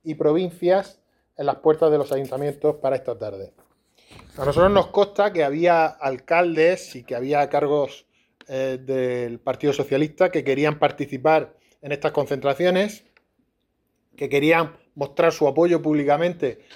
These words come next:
a lo-, a los ciudadanos de Ceuta, pero que no lo van a hacer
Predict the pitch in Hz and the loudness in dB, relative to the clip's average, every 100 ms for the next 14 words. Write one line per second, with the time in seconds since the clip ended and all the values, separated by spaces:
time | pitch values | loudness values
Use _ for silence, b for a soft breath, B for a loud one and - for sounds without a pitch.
0 | b b _ - 131 131 123 110 _ _ | b b _ -6 -2 -2 -4 -6 _ _
1 | _ _ 131 117 113 110 131 123 123 135 | _ _ -16 -10 -10 -10 -10 -8 -4 2
2 | 135 147 147 143 - 180 175 170 214 - | 2 2 0 0 2 2 2 0 0 -12
3 | _ b b b - 151 143 151 165 165 | _ b b b 0 0 2 4 6 6
4 | 170 160 - 180 170 - | 4 -2 0 0 0 -8